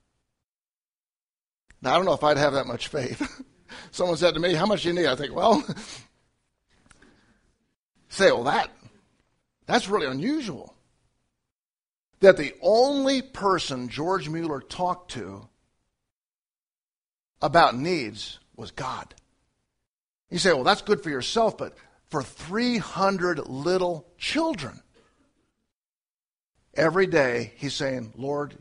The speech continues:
give us today the bread we need." So one morning, there, there are a lot of stories that you can read about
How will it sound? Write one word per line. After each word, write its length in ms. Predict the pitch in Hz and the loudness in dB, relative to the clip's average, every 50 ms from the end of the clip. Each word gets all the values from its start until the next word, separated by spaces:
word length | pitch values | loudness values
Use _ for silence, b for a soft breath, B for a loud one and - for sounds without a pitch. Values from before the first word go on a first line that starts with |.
| - - | -18 -12
give 200 | 143 143 143 165 | -8 -6 -4 -4
us 240 | 170 170 - - | -6 -6 -8 -12
today 580 | - - 175 160 135 120 113 113 117 120 120 - _ _ _ _ _ _ _ _ _ _ _ _ _ _ _ _ _ _ _ _ _ _ _ _ _ _ _ _ _ - | -12 -12 -10 -8 -8 -8 -6 -8 -8 -10 -12 -16 _ _ _ _ _ _ _ _ _ _ _ _ _ _ _ _ _ _ _ _ _ _ _ _ _ _ _ _ _ -14
the 100 | 131 123 | -14 -12
bread 340 | 107 117 120 123 127 131 123 | -10 -6 -4 -2 -2 -4 -4
we 160 | 131 139 135 | -6 -8 -8
need." 320 | 143 170 170 123 - - - _ _ _ _ _ _ _ _ _ _ _ _ _ _ _ _ _ _ _ _ _ _ _ _ _ _ _ _ _ _ _ _ _ _ _ _ _ _ _ _ _ _ _ | -8 -8 -10 -12 -14 -16 -20 _ _ _ _ _ _ _ _ _ _ _ _ _ _ _ _ _ _ _ _ _ _ _ _ _ _ _ _ _ _ _ _ _ _ _ _ _ _ _ _ _ _ _
So 180 | - - 131 127 | -14 -8 -6 -4
one 260 | 127 135 156 185 190 | -2 0 0 0 0
morning, 560 | 180 175 175 175 147 127 117 117 123 123 113 _ _ _ _ _ _ _ _ _ _ _ _ _ _ - | 0 0 -2 -2 -2 -4 -6 -10 -12 -12 -14 _ _ _ _ _ _ _ _ _ _ _ _ _ _ -6
there, 240 | 131 165 180 160 120 | -2 -2 0 0 0
there 140 | 160 170 | 0 2
are 60 | 165 135 | 2 2
a 60 | 123 | 0
lot 360 | 131 135 143 147 160 160 147 | -2 0 2 4 4 4 4
of 80 | 127 - | 2 -4
stories 640 | - - 151 143 135 123 107 - - - - - - | -6 -6 -6 -6 -6 -6 -6 -8 -8 -12 -14 -14 -14
that 160 | - 127 - | -14 -10 -8
you 80 | 143 139 | -8 -8
can 160 | 135 123 120 | -8 -8 -10
read 220 | 123 139 139 123 117 | -8 -8 -8 -8 -8
about 320 | 110 123 117 113 - | -6 -4 -4 -6 -6